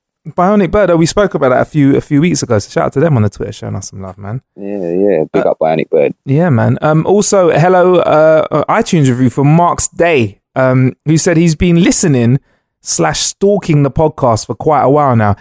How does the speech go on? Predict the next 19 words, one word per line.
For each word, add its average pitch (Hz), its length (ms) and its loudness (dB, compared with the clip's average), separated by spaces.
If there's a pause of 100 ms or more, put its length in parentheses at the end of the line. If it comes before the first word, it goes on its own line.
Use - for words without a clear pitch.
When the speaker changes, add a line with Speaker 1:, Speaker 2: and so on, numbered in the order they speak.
Speaker 1:
How 226 180 -2
do 262 120 0
you 233 40 2
stalk - 300 0
a 143 60 -2
podcast, 127 480 -4
Mark? 101 320 -6 (800)
Speaker 2:
Um, 104 840 2 (480)
maybe 104 560 2
he's, 104 460 0 (100)
he's, 107 420 0 (300)
like, 101 220 0
you - 60 2
see 139 180 0
the 131 80 2
window, 123 480 2
'cause 92 280 -2
obviously 101 460 0
people 92 420 -2